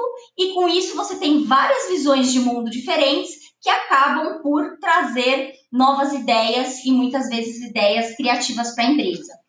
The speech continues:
Tem um estudo bem legal da, da Deloitte de dois mil e quinze que diz o seguinte, que as empresas que são centradas em suas missões, elas inovam trinta por cento a mais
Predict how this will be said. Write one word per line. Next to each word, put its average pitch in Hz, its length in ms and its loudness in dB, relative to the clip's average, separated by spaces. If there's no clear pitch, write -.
Tem - 160 2
um 415 60 2
estudo 294 340 2
bem 277 160 4
legal 247 540 4
da, 202 580 4
da 233 140 2
Deloitte 233 800 0
de 233 320 -6
dois 233 220 -4
mil 277 180 4
e - 220 -4
quinze 277 440 2
que 240 120 -6
diz 254 160 -4
o 294 80 -4
seguinte, 233 500 -8
que 233 60 -4
as 233 180 0
empresas 339 640 0
que 302 80 -8
são 285 260 0
centradas 294 760 2
em 233 80 -4
suas 226 280 -8
missões, 233 580 -2
elas 294 260 4
inovam 233 560 4
trinta 453 380 2
por 302 160 -4
cento 254 320 -2
a - 60 4
mais - 340 -2